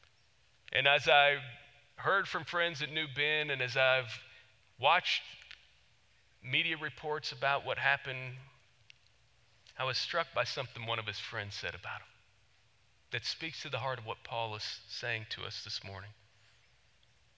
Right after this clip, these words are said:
Here's what he said. "It's been devastating. Ben and Meg were best friends, and they lived their life with one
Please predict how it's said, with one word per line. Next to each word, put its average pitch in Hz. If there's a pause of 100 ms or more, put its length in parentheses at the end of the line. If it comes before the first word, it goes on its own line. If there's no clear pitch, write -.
(1080)
Here's 147
what 135
he 117
said. 101 (1500)
"It's 139
been 160
devastating. 135 (1300)
Ben 175
and 185
Meg 170
were 151
best 160
friends, 151
and 135
they 131
lived 151
their 156
life 143
with 135
one 160